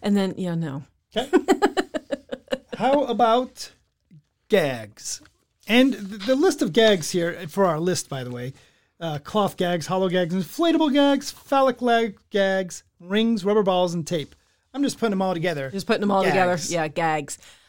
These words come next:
Speaker 1: Um, I actually, when I play with people, I actually tell them no gags. And part of that's because of my dental work.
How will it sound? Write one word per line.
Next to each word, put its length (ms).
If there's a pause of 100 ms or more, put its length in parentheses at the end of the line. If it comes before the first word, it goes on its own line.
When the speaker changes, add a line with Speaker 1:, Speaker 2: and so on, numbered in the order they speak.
(140)
Speaker 1:
Um, 400
I 260
actually, 480
when 160
I 100
play 280
with 180
people, 460
I 80
actually 380
tell 180
them 160
no 140
gags. 600 (420)
And 140
part 240
of 60
that's 180
because 220
of 60
my 80
dental 340
work. 320